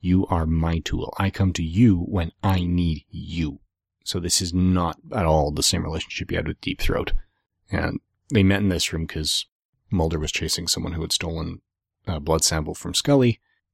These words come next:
and, you know, X tells him to let it go. He doesn't. X ends up actually killing the guy execution style. Mulder finds himself in front of Skinner, claiming no knowledge of that,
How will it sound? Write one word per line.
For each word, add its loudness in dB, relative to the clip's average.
and, 4
you -12
know, -6
X -2
tells 0
him -6
to -4
let -2
it -8
go. 2
He -4
doesn't. 0
X -2
ends 0
up -2
actually -4
killing 0
the -2
guy -4
execution -4
style. -4
Mulder 2
finds -2
himself -2
in -6
front -6
of -2
Skinner, 2
claiming 2
no 4
knowledge 2
of -4
that, -8